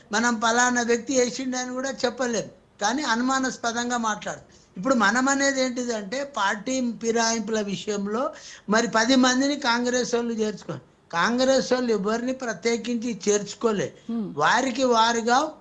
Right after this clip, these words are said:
Speaker 1: ఉక్కుమ్మడిగా
Speaker 2: ఏ
Speaker 1: వచ్చారు.
Speaker 2: పార్టీ అయినా
Speaker 1: ఉదాహరణకు
Speaker 2: చెప్పేది అదే
Speaker 1: ఉదాహరణ
Speaker 2: మోహన్ గారు.
Speaker 1: చెప్తా.
Speaker 2: ఏ పార్టీ అయినా మేము వాళ్ళని
Speaker 1: కాంగ్రెస్
Speaker 2: వెల్కమ్
Speaker 1: పార్టీ
Speaker 2: చేసాం, రండి, రండి అని పిలిచామని
Speaker 1: అమ్మ,
Speaker 2: చెప్పరు కదా.
Speaker 1: వినండి,
Speaker 2: వాళ్ళు
Speaker 1: ఒక మాట.
Speaker 2: ఇష్టపూర్వకంగా
Speaker 1: మంచి,
Speaker 2: వచ్చారు.
Speaker 1: మంచి, మంచి మాట చెప్తా.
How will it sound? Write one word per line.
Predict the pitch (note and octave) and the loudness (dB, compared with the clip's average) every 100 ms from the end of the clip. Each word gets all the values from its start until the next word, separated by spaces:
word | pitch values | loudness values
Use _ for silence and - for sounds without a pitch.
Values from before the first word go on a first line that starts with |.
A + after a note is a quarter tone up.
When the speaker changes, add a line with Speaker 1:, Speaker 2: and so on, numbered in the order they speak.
| - G#3+ | -6 -2
Speaker 1:
ఉక్కుమ్మడిగా | G#3+ B3+ A#3+ B3 G3+ | 0 2 2 2 4
Speaker 2:
ఏ | G#3+ | 6
Speaker 1:
వచ్చారు. | A3+ C4 | 8 10
Speaker 2:
పార్టీ | C#4 C#4+ | 8 8
అయినా | E4 D#4+ | 6 6
Speaker 1:
ఉదాహరణకు | D4+ | 6
Speaker 2:
చెప్పేది | C4+ C4+ D4 | 6 8 8
అదే | C4 | 10
Speaker 1:
ఉదాహరణ | D4 C4+ | 10 10
Speaker 2:
మోహన్ | B3 C4+ C4+ | 10 8 8
గారు. | A3 | 6
Speaker 1:
చెప్తా. | D3+ F#3+ | 6 4
Speaker 2:
ఏ | A#3 | 6
పార్టీ | C4+ C4+ C#4+ | 8 8 8
అయినా | C#4 D4 | 6 6
మేము | C#4 C4 | 4 6
వాళ్ళని | B3+ B3 | 8 10
Speaker 1:
కాంగ్రెస్ | B3 A3+ | 8 8
Speaker 2:
వెల్కమ్ | G#3+ C4+ | 8 8
Speaker 1:
పార్టీ | C#4 C#4 | 8 8
Speaker 2:
చేసాం, | C4+ C#4 C4 | 8 6 6
రండి, | A3+ B3 | 6 6
రండి | C4+ C4+ | 6 6
అని | C#4 B3+ | 4 2
పిలిచామని | B3 C4+ C4 B3 | 0 4 4 6
Speaker 1:
అమ్మ, | A3 C4+ | 8 8
Speaker 2:
చెప్పరు | C#4 | 10
కదా. | A#3 | 8
Speaker 1:
వినండి, | F3+ G3+ | 10 10
Speaker 2:
వాళ్ళు | A#3+ B3 | 12 10
Speaker 1:
ఒక | A#3 | 8
మాట. | |
Speaker 2:
ఇష్టపూర్వకంగా | - C#4+ C#4+ C#4+ D4 C#4+ | 8 8 8 8 10 10
Speaker 1:
మంచి, | C4 | 10
Speaker 2:
వచ్చారు. | D4+ C#4+ | 8 8
Speaker 1:
మంచి, | D#4+ D#4+ - - | 8 4 -2 -4
మంచి | G#3+ A3+ D4+ | -2 0 2
మాట | D4+ D4 C#4+ B3 | 2 2 2 0
చెప్తా. | - F#3+ | -2 -6